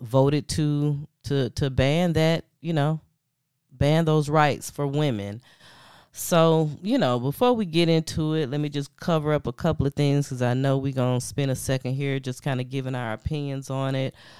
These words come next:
Um, so as of, that was maybe, like, Tuesday, um, ten states, I believe, so far have effectively banned abortions.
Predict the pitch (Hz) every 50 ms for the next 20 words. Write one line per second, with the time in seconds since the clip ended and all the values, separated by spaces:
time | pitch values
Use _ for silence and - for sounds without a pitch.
0 | - - - - - - 117 131 135 135 131 135 - 151 139 139 135 - - 151
1 | 170 180 190 208 202 - - - 160 160 165 160 160 160 160 160 160 160 156 156
2 | 147 147 143 143 139 - - 143 147 143 143 143 139 135 - 139 139 143 143 139
3 | 139 139 139 135 131 123 120 - - - - 185 185 185 185 170 - - 165 165
4 | 160 160 160 160 160 160 _ - - - - - - _ - 131 131 131 131 131
5 | 135 131 - _ - - - 208 196 196 196 - - - 180 170 170 - - -
6 | 151 151 147 147 147 156 151 151 - - 151 143 143 - - - 143 143 143 139
7 | 139 135 139 127 123 117 110 - _ - 170 165 160 - - 151 139 139 143 143
8 | 131 - 135 135 135 135 131 131 123 117 117 120 131 139 147 156 151 - - 156
9 | 147 147 147 143 - -